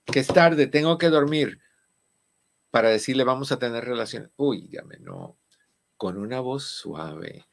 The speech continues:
Cómprate el eco que le pones al teléfono y le hablas así.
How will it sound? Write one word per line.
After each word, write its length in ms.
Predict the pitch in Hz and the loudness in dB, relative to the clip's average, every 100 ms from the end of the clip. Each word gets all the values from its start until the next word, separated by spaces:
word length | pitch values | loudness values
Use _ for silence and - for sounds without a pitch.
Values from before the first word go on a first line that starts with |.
| - - - - _ _ _ _ _ _ | -20 -20 -20 -20 _ _ _ _ _ _
Cómprate 580 | 104 110 131 135 - | -4 -2 0 0 2
el 100 | 127 | 2
eco 440 | 117 110 - 107 - - - - - | 4 0 0 -2 -2 -10 -18 -20 -20
que 140 | - 104 | -10 -8
le 120 | 85 | -8
pones 380 | 90 98 107 107 | -6 -6 -4 -6
al 180 | 104 - | -8 -6
teléfono 760 | 92 85 87 87 - 82 80 _ _ _ _ _ | -6 -4 -6 -8 -14 -14 -16 _ _ _ _ _
y 100 | - | -6
le 160 | 82 85 | -4 -4
hablas 400 | 101 113 87 - | -6 -8 -10 -12
así. 440 | - - - - | -12 -14 -16 -20